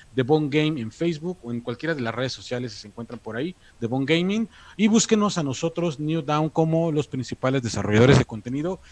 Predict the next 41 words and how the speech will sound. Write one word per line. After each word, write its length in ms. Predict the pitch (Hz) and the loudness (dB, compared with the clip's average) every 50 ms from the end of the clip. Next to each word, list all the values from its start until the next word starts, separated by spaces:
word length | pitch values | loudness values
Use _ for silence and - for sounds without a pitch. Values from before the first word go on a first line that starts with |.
| - - | -20 -8
y 100 | - 147 | -4 -2
centro 520 | 135 - - 220 220 220 214 - 226 220 220 | -2 2 2 2 2 2 -2 -2 -2 -2 -2
oficial 720 | 214 - 139 123 - - 120 - - 156 156 156 160 156 143 | -2 -4 -10 -12 -10 -10 -8 -8 -4 -2 -2 -2 -2 -2 -4
de 80 | 143 | -4
reclutamiento 680 | 135 135 127 - 117 - - 117 113 120 120 120 - | -6 -6 -6 -8 -12 -8 -6 -4 -2 -2 -2 -2 -2
de 80 | 120 107 | -2 -2
The 60 | 107 | 0
Bone. 280 | 110 135 170 202 190 185 | 2 2 0 0 0 0
Es 80 | 180 | 0
decir, 320 | 170 170 - 226 226 185 - - - - - _ _ _ | 0 2 2 2 2 2 0 -10 -20 -20 -20 _ _ _
si 100 | - 147 | -2 0
ustedes 280 | 131 - 190 185 202 190 | 6 8 8 8 8 6
no 120 | 196 175 | 6 4
pudieron 300 | - 185 170 175 165 180 | 4 6 6 6 6 6
comprar 320 | - 147 131 120 135 143 | 4 2 4 6 6 6
los 140 | 165 160 - | 6 6 6
aditamentos 500 | 127 117 - - 131 139 135 123 113 - | 4 4 6 6 4 4 4 2 -2 0
o 100 | 131 139 170 | 4 4 4
es, 240 | - - - - _ _ _ _ _ | 4 4 -4 -10 _ _ _ _ _
se 100 | - 147 | 2 4
les 100 | 131 120 | 6 6
hace 160 | 165 - 180 | 4 4 4
muy 140 | 170 165 156 | 2 2 2
caro 240 | - 151 151 151 - | 4 4 4 4 2
comprar 240 | - 120 104 127 | 0 0 4 4
los 140 | 139 135 - | 4 6 4
aditamentos 400 | 123 113 - 117 120 127 123 - | 2 0 2 0 -2 -2 -2 -4
porque 240 | - - 110 - 110 | -10 -10 -8 -6 -6
son 160 | - - 139 | -4 -2 -2
un 80 | 139 123 | -2 -2
poco 180 | 131 123 123 | -4 -6 -6
caros, 400 | 110 - 123 123 151 175 160 - - - - - - _ | -2 -2 0 0 0 -2 -2 -8 -14 -20 -20 -20 -20 _
nosotros 440 | - 123 123 107 - 151 147 - 151 | -2 -2 -2 2 0 -2 -2 0 -2
les 140 | 143 127 107 | -2 0 0
vamos 240 | 123 127 127 117 - | 0 0 0 -4 -6
a 40 | 104 | -12
proporcionar 540 | 101 95 _ - 98 - - 110 117 113 110 | -14 -16 _ -20 -20 -16 -14 -12 -12 -12 -12
todo, 580 | _ - 143 147 143 139 139 135 127 123 120 - | _ -10 -10 -8 -8 -10 -10 -10 -12 -12 -14 -12
todo, 200 | - 143 139 135 | -12 -10 -10 -10
todo, 220 | - - 127 127 123 | -10 -10 -12 -12 -12
todo, 200 | - 135 127 | -14 -18 -20